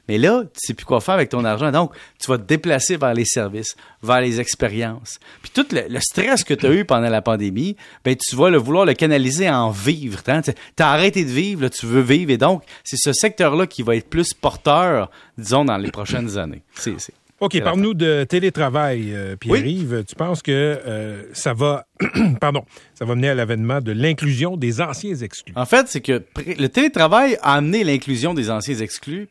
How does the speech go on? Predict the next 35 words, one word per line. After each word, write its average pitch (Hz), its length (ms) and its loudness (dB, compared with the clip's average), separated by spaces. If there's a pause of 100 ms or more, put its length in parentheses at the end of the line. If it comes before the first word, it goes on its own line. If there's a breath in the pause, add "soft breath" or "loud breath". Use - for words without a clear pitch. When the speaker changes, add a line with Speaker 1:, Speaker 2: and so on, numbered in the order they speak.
(120)
Speaker 1:
Puis 135 100 -8
il - 20 -18
faudrait 170 280 -2
pas, 320 300 2 (560 soft breath)
avec 147 260 0
le 131 160 4
retour 190 500 2
au 120 80 0
présentiel, 123 680 0
les 117 180 0
oublier. 98 360 -4
Patrick ? 160 260 0
Speaker 2:
Mais - 100 -2
à 180 60 -2
qui - 140 -8
tu - 100 -12
penses 202 240 -4
comme 123 140 -4
exclu ? 151 320 -10
Speaker 1:
Ben, 123 180 0
je - 60 -6
te - 20 -2
donne 220 160 4
un 185 80 4
exemple. 170 400 2
La 220 80 2
pénurie 247 340 4
de 247 60 4
main-d'œuvre 202 320 6
a 156 40 4
fait 165 140 0
en 139 240 6
sorte - 240 -2
que 143 60 0
les, 127 140 4